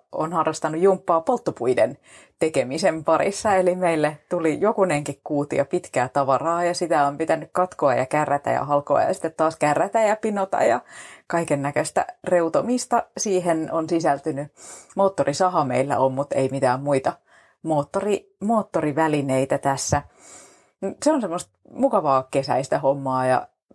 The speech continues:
todellista hyötyliikuntaa, siis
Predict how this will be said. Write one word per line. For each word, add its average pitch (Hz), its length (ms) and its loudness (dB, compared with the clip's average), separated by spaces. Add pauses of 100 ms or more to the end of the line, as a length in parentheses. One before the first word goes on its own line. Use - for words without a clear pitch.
(120)
todellista 180 460 2
hyötyliikuntaa, 214 1120 0
siis 196 400 -2